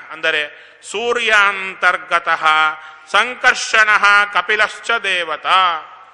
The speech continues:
ಅನಿರುದ್ಧ ಪ್ರದ್ಯುಮ್ನ ಸಂಕರ್ಷಣ, ಭೂಹು ಭುವಃ ಸ್ವಃ. ಅನಿರುದ್ಧ ಪ್ರದ್ಯುಮ್ನ ಸಂಕರ್ಷಣ. ಸಂಕರ್ಷಣ ನಂತರ ಬಂದ ರೂಪ, ಎರಡನೇ ರೂಪ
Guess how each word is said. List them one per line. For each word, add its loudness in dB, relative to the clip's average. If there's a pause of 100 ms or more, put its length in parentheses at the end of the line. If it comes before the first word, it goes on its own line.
(720)
ಅನಿರುದ್ಧ -2 (580)
ಪ್ರದ್ಯುಮ್ನ -2 (500)
ಸಂಕರ್ಷಣ, 0 (500)
ಭೂಹು -2 (400)
ಭುವಃ 2 (420)
ಸ್ವಃ. 2 (480)
ಅನಿರುದ್ಧ 2 (420)
ಪ್ರದ್ಯುಮ್ನ -2 (400)
ಸಂಕರ್ಷಣ. -2 (840)
ಸಂಕರ್ಷಣ 0
ನಂತರ 0
ಬಂದ -2
ರೂಪ, -2 (120)
ಎರಡನೇ 2
ರೂಪ -2